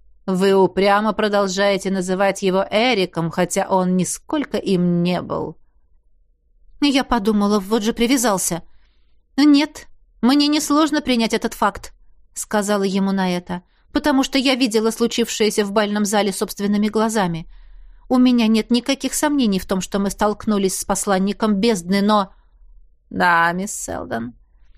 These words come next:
«Дело в том, что за долгие годы мы привыкли называть его именно так, и мне потребуется какое-то время, чтобы перестроиться.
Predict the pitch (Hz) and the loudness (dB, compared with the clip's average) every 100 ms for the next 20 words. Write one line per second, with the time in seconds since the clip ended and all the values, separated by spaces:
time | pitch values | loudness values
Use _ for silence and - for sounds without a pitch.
0 | _ _ - - _ - 247 294 294 - | _ _ -20 -20 _ -4 0 0 0 -2
1 | 285 285 240 233 220 240 247 247 285 240 | -2 -2 0 0 0 -2 0 0 0 0
2 | 262 262 277 269 339 349 320 269 277 269 | 0 2 2 0 0 0 2 0 0 0
3 | 262 254 240 262 254 262 269 - 311 311 | 0 -2 0 0 2 2 0 2 0 0
4 | 196 196 202 208 226 254 262 247 233 226 | -2 -2 -2 -4 -2 -2 -2 -4 -4 -6
5 | 214 226 226 220 214 214 - 220 233 226 | -2 -2 -2 -2 -2 -2 -4 -4 -4 -4
6 | 254 - 302 196 170 - 170 | -6 -4 -2 0 -2 -4 -4